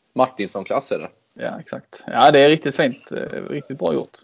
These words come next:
Speaker 2: Och jag
Speaker 1: Veckans
Speaker 2: så
Speaker 1: Filip Martinsson är alltså Thor
Speaker 2: <laughs>
Speaker 1: i, eh, Mölndal.
Speaker 2: Är det en, eh, är det en ny programpunkt, Veckans Filip Martinsson?
Speaker 1: Ja, det får det
Speaker 2: Ja,
Speaker 1: vara.
Speaker 2: kanske det. Kanske det. Oskar Thor i alla fall, nio poäng på två matcher.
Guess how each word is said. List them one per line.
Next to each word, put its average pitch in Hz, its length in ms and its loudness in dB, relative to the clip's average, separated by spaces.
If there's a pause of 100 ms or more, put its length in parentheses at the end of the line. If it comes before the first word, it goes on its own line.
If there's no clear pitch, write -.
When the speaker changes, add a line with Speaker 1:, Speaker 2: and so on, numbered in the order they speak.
Speaker 2:
Och - 100 -12
jag 131 140 -2
Speaker 1:
Veckans 143 500 2
Speaker 2:
så 139 60 -14
Speaker 1:
Filip 135 320 0
Martinsson 127 600 -6
är 117 80 -6
alltså 104 520 -4 (240)
Thor - 460 -4 (540)
Speaker 2:
<laughs> - 100 -10
Speaker 1:
i, 104 280 -8
eh, 101 300 -4
Mölndal. 101 400 -8 (600)
Speaker 2:
Är 143 140 4
det 139 140 8
en, 135 100 4
eh, 131 60 6 (340)
är 143 40 6
det 139 60 2
en 147 100 -4
ny 139 140 0
programpunkt, - 1120 -6
Veckans 131 340 -10
Filip 117 260 -8
Martinsson? 135 480 -18 (300)
Speaker 1:
Ja, 113 300 0 (260)
det 98 80 -14
får - 120 -6
det 214 60 -2
Speaker 2:
Ja, 202 60 2
Speaker 1:
vara. - 180 -4
Speaker 2:
kanske 160 240 -2
det. 131 180 2 (240)
Kanske 131 240 -6
det. 117 140 -4 (140)
Oskar 160 260 -2
Thor 147 240 2
i 110 40 2
alla 110 100 -4
fall, 113 140 -6
nio 127 220 -4
poäng 120 240 -6
på 127 120 -16
två - 240 -8
matcher. - 320 -18